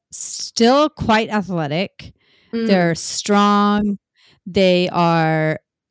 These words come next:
Speaker 1: contributing to society in the way that they think is best. So even Draco, he's strong. He's the leader. You know,
Speaker 2: Mm-hmm.
Speaker 1: Captain Hook is too, but he's also kind of just this, like, goofy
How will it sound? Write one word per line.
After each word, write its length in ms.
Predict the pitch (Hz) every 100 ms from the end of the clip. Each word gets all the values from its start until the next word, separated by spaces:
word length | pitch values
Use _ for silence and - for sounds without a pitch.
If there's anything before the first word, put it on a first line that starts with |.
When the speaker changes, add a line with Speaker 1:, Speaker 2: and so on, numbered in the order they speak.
| -
Speaker 1:
contributing 1300 | 202 185 - 233 214 233 226 220 214 208 202 185 -
to 100 | -
society 880 | - 190 - 196 185 190 196 196 185
in 220 | - 185
the 120 | 175
way 400 | 175 180 175 180
that 320 | 175 165 175
they 200 | 175 170
think 320 | 196 196 190 -
is 180 | 165
best. 460 | - 156 165 190 -
So 100 | 202
even 360 | 180 214 214 214
Draco, 760 | 180 170 190 202 196 208 214 214
he's 280 | - 175 160
strong. 880 | - - 208 220 220 220 220 220 -
He's 260 | - 202 156
the 140 | 175
leader. 760 | 156 165 196 208 202 196 202 - _ _ _ _ _ -
You 100 | 208
know, 100 | 202
Speaker 2:
Mm-hmm. 80 | 185
Speaker 1:
Captain 380 | 185 311 - 214
Hook 240 | 165 208 -
is 260 | 180 160 -
too, 340 | - 392 117
but 100 | 175
he's 220 | 185 254 233
also 440 | 240 269 - 202
kind 380 | - 196 185 185
of 80 | 175
just 260 | 170 156 -
this, 240 | 151 -
like, 400 | - 139 - - _ _
goofy 1000 | - 196 190 - 190 170 165 156 143 135